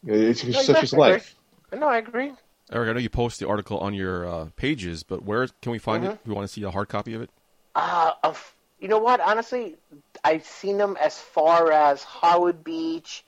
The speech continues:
Speaker 2: all the way towards Ozone, South Ozone Park area.
Speaker 3: Does the
Speaker 2: That's
Speaker 3: matter
Speaker 2: where I've
Speaker 3: of,
Speaker 2: seen 'em.
Speaker 3: does the amount
Speaker 2: Yeah.
Speaker 3: of copies purchased, like, hit you at all? Does it matter? Does it re-, the equal readership, or does it, you have any effect on your standing at the
Speaker 2: No,
Speaker 3: paper?
Speaker 2: uh, no, 'cause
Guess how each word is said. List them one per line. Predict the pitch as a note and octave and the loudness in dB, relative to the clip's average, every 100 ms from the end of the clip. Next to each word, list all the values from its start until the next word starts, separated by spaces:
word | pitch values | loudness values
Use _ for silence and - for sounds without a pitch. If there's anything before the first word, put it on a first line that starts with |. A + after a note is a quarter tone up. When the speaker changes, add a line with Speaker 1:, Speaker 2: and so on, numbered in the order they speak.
| _ - | _ 0
Speaker 2:
all | C#3+ D#3+ | 2 4
the | E3 | 4
way | D#3 D#3+ | 2 2
towards | D3+ - D3+ D3 C#3+ C3+ C3+ B2+ - - _ _ - | 0 -8 0 2 4 2 0 -6 -14 -18 _ _ -2
Ozone, | C#3+ C#3 C#3 D3 | -2 -2 -2 -2
South | C3+ C#3+ - | 0 -2 0
Ozone | D3+ C#3+ D3+ | -2 -2 -2
Park | - E3 | 0 2
area. | F#3 F#3+ A3+ - - _ - _ | 4 4 2 -2 -20 _ -20 _
Speaker 3:
Does | B2+ | -4
the | C#3+ | 0
Speaker 2:
That's | |
Speaker 3:
matter | D#3 | 2
Speaker 2:
where | C#3 | 2
I've | C#3+ | 0
Speaker 3:
of, | |
Speaker 2:
seen | C3+ B2+ | -2 -6
'em. | A2 G2+ _ | -6 -10 _
Speaker 3:
does | G#2+ | -8
the | A#2+ | -6
amount | A#2+ B2+ - | -2 -2 0
Speaker 2:
Yeah. | A2 | -2
Speaker 3:
of | |
copies | - A#2 A2+ A2+ | -2 -2 -2 -6
purchased, | - A2+ A2 B2 - - - _ | -6 -6 -6 -10 -12 -18 -20 _
like, | F#2+ - | -8 -6
hit | B2+ | -6
you | A2 A2+ | -6 -2
at | |
all? | A2 B2+ | 0 -2
Does | G2+ | -2
it | F2 | -4
matter? | F#2 G2+ G#2 A#2 _ - | -4 -2 -4 -8 _ -10
Does | G2 | -10
it | - | -8
re-, | F#2+ - - | -10 -10 -14
the | |
equal | - G#2 | -12 -8
readership, | G2 G#2+ A#2 A#2+ A#2+ | -6 -6 -4 -6 -6
or | G2 F2 | -6 -8
does | E2+ | -8
it, | F2+ | -8
you | F2+ | -8
have | - | -8
any | F#2 | -8
effect | F#2 G2+ G2+ | -8 -8 -8
on | |
your | F#2 F#2 F#2 _ _ _ | -6 -8 -10 _ _ _
standing | - - G2+ G2 A2 | -20 -6 -4 -2 -4
at | G2+ | -6
the | - E2+ | -10 -2
Speaker 2:
No, | G#3+ D4+ G#3+ | 4 6 4
Speaker 3:
paper? | D#3 | 4
Speaker 2:
uh, | D3 D3+ - | 0 0 -2
no, | F#3+ A3 G#3 G3 | 0 4 4 4
'cause | - F#3 | 0 -4